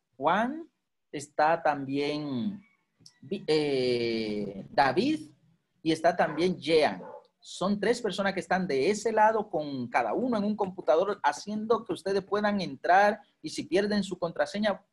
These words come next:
puedan retomarla nuevamente. Bien, pero todos los recursos que ustedes necesitan están veinticuatro siete en el aula virtual. Cuando usted desee entrar, va a entrar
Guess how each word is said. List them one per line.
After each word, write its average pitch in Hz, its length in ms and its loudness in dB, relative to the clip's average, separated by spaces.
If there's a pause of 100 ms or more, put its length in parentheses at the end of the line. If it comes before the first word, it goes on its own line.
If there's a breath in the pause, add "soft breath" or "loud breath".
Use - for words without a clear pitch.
puedan 185 420 4
retomarla 156 680 2
nuevamente. 120 640 0 (720)
Bien, - 380 0
pero 208 380 8
todos 330 320 4
los 330 180 2
recursos 254 480 -2
que - 80 -6
ustedes 226 200 0
necesitan 196 480 0
están 214 260 0
veinticuatro 233 760 0
siete 254 480 4
en 156 100 -4
el 147 120 2
aula 156 340 6
virtual. 135 460 -2
Cuando 202 240 0
usted 262 320 -2
desee 240 400 2
entrar, 156 420 2
va 151 60 4
a 170 60 2
entrar 147 500 0